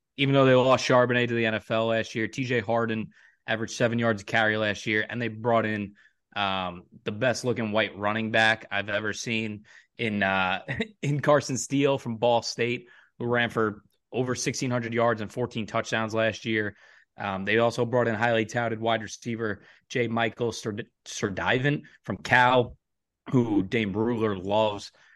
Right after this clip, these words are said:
as a, as a prospect. And I think they have the best D line in this conference with Lai, Laiatu Latu and, uh, Gabriel and Grayson Murphy. All that to say, I, their schedule is so favorable too. It's actually crazy.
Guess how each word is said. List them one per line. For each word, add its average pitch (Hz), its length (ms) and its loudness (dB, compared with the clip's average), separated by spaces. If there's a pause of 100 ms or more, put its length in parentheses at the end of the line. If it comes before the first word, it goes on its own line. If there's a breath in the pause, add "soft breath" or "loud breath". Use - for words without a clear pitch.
(220 soft breath)
as 107 220 0
a, 101 360 0
as 110 120 -6
a 107 60 -6
prospect. 107 800 2
And 107 100 -4
I 110 60 2
think 135 180 -6
they 135 60 2
have 131 120 2
the 131 60 -8
best 127 260 -2
D 135 120 -4
line 117 400 -2 (320 soft breath)
in 117 120 -10
this 107 120 -10
conference 98 420 -4
with 107 100 -6
Lai, 110 180 4
Laiatu 117 640 -2
Latu 110 500 -2 (360 soft breath)
and, 107 160 -6
uh, 98 360 0 (220)
Gabriel 107 400 -2
and 101 100 -6
Grayson 104 420 -2
Murphy. 101 540 -4 (360 soft breath)
All 139 160 6
that 143 160 4
to 123 80 -4
say, 123 280 4
I, 117 160 -4 (140)
their 156 140 6
schedule 151 640 0
is 113 220 -10
so 135 400 0
favorable 127 600 -2
too. 127 500 -2
It's 98 220 -10
actually 110 340 -2
crazy. 113 640 -2